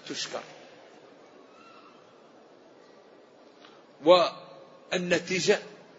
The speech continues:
ما خوف به جدير ب-، بتنفيذه، وما رغب فيه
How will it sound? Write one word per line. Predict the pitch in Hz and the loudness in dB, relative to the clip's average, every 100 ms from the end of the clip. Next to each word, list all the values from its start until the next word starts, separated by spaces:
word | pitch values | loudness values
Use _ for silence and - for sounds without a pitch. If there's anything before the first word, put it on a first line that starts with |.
| - - - - - | -20 -20 -20 -20 -6
ما | 151 185 | 4 4
خوف | - 175 175 185 165 | 6 4 8 8 8
به | 156 190 180 - - - - - - - - - - - - 123 | 6 4 0 -4 -18 -20 -20 -20 -20 -20 -20 -20 -20 -20 -20 -2
جدير | 143 139 196 175 | -2 2 2 2
ب-، | 143 156 - | 2 0 0
بتنفيذه، | 127 151 123 135 127 104 - - - - - - - - | -4 -2 -2 -4 -4 -4 -12 -18 -20 -20 -20 -20 -20 -2
وما | 156 170 202 | 2 8 8
رغب | 180 160 175 170 | 8 8 8 8
فيه | 160 202 | 6 2